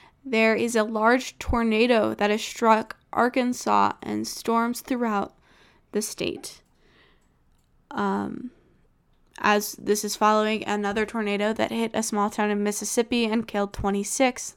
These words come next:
last week. In the Idaho Senate, a bill has passed that makes it illegal for a parent or other adult to j-, take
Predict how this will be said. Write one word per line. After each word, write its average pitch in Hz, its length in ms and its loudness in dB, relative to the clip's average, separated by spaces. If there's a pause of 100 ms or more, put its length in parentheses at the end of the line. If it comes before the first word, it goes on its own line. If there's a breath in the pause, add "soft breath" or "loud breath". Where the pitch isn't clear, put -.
last 196 360 -4
week. - 420 -4 (1700 soft breath)
In 240 140 0
the 214 100 2
Idaho 226 320 4
Senate, 226 540 4 (500 loud breath)
a 226 80 2
bill 233 280 6
has 262 200 4
passed - 640 4 (140)
that 233 300 6 (500 soft breath)
makes 220 460 -4
it 233 300 2
illegal 240 580 4
for 220 680 2
a 202 260 -2
parent 202 720 -4
or 214 200 0
other 214 360 0
adult 214 400 0
to - 160 -10
j-, - 140 -18 (540)
take 240 320 0